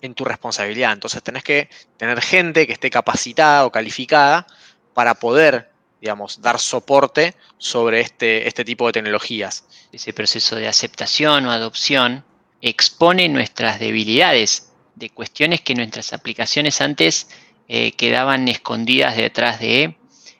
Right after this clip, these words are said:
Speaker 2: de, de un log, detrás de un error, detrás de, de una comunicación,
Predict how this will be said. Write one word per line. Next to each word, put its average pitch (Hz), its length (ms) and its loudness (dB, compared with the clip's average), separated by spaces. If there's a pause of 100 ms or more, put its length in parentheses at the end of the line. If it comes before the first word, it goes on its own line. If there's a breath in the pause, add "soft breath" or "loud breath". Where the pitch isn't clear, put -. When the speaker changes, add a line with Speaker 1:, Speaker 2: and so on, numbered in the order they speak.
(180)
Speaker 2:
de, 113 240 -4
de 110 140 0
un 113 180 0
log, 147 340 6
detrás 117 320 0
de 117 60 -4
un 110 120 0
error, 139 460 4
detrás 113 360 0
de, 110 200 -4 (320 loud breath)
de 113 120 -4
una 117 260 -2
comunicación, 110 960 -2